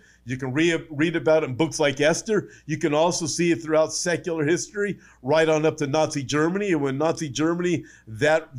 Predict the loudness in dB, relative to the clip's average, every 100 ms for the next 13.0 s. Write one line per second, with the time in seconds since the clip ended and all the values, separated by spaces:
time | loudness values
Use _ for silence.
0 | -2 0 0 0 -2 2 2 2 2 -2
1 | -4 0 2 2 2 2 2 2 -2 -4
2 | -2 0 0 0 0 0 -14 -20 -8 -2
3 | -2 -4 -6 -4 -2 -2 -2 -2 -2 -4
4 | -2 0 2 2 0 0 -2 -6 0 0
5 | 0 -4 _ -10 -6 -2 0 0 0 -2
6 | -2 -2 -2 -2 -4 -2 -2 -4 -2 -2
7 | -2 -4 -2 -2 -2 -2 -2 -2 -6 _
8 | _ -14 -2 2 2 2 0 0 -2 0
9 | 0 0 -2 -8 _ -2 -2 0 2 2
10 | 2 0 -2 0 -2 -2 -6 -4 -6 -4
11 | 0 0 0 -2 -2 -4 -6 _ _ -4
12 | -2 -2 -6 _ _ -2 2 4 2